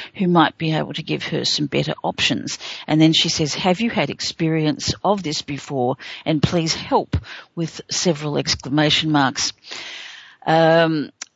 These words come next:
I have had experience with this before, and only recently, in fact last year, we've had a patient who's had a stunning result.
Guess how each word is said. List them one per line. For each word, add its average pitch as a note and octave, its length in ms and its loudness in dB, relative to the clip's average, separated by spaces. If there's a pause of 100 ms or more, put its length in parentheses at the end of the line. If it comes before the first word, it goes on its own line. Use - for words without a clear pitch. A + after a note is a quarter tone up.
(140)
I G3 120 4
have G3+ 240 0
had G3+ 120 -2
experience D#3 560 -6
with D#3 160 -12
this C#3+ 200 -8
before, D3 640 0 (140)
and D#3+ 480 4
only F3 380 0
recently, E3+ 840 0
in D#3+ 140 -2
fact - 300 -4
last D3 540 0
year, D#3 520 2 (420)
we've E3 160 0
had E3+ 160 0
a - 40 -8
patient D#3 440 0
who's C#3+ 160 -6
had D3 160 -2
a D3 40 -4
stunning E3 760 0
result. C3+ 480 -4